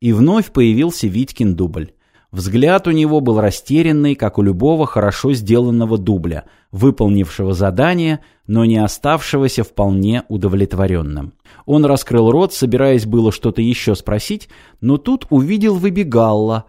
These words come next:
расцвёл в улыбке и направился к нему. Выбегалла попятился. Корнеев тоскливо посмотрел на целеустремлённую поступь дубля, его засученные рукава, потом вздохнул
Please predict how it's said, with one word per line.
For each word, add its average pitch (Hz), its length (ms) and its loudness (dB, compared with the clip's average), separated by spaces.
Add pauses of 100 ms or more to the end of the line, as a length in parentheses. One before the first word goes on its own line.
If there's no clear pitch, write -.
расцвёл 127 600 0
в 98 100 0
улыбке 147 500 0
и 151 200 -4
направился 123 760 -2
к - 100 -12
нему. 104 460 -2 (420)
Выбегалла 107 1040 0 (100)
попятился. 95 920 -6 (420)
Корнеев 151 600 0
тоскливо 147 600 2
посмотрел 139 600 -2
на 131 140 2
целеустремлённую 123 1080 2
поступь 110 480 -4
дубля, 147 540 2 (260)
его 120 240 2
засученные 107 760 2
рукава, 104 600 -2 (300)
потом 107 320 -2
вздохнул 117 800 -2